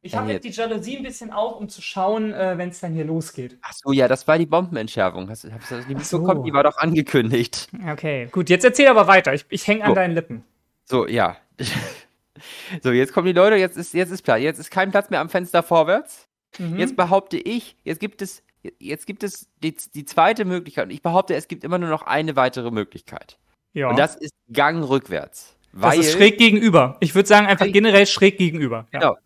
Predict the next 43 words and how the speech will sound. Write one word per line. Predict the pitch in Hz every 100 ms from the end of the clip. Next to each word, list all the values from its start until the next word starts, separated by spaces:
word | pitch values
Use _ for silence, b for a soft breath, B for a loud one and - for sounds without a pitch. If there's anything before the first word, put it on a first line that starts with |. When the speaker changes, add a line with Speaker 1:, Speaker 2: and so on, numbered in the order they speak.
| _ -
Speaker 2:
schräg | 202 190
gegenüber, | 175 156 196 196 170
Gang | 156 156 156
rückwärts, | 165 202 190 190 -
weil | 151 151
du |
möchtest | 151 165 196 190 -
ja | 156
Beinfreiheit | 143 117 113 110 - 95 87 85
haben. | 69 - - _ -
Speaker 1:
Richtig. | 156 - - - _
Speaker 2:
Und | -
du | 139
möchtest | 165 180 170
auch | 147 -
eher | 170 214 226
nicht | 175 196 - - -
tendenziell | 196 190 180 180 170
der | 147
Person | 147 143 147 170
gegenüber | 151 139 - 139 180
sitzen, | 208 214 214 208
sondern | 185 170
du | 160
möchtest | 165 160 -
Platz | - 98 -
haben. | - - _ _ _ _ _ _ _ _ _ _ _ _ _ _ _ _ _ _
Jetzt | - 151
ist | 175 -
bei | 139
mir | 175 190
draußen | 151 151 -
Feuerwehr. | 156 226 117 73 73
Das | 82
ist | 135 - -
immer | 151
ein | 147
gutes | 139 143 -
Zeichen | 143 151 120
nach | 92
so | -
einem | 110
Unwetter. | 95 95 90 95 90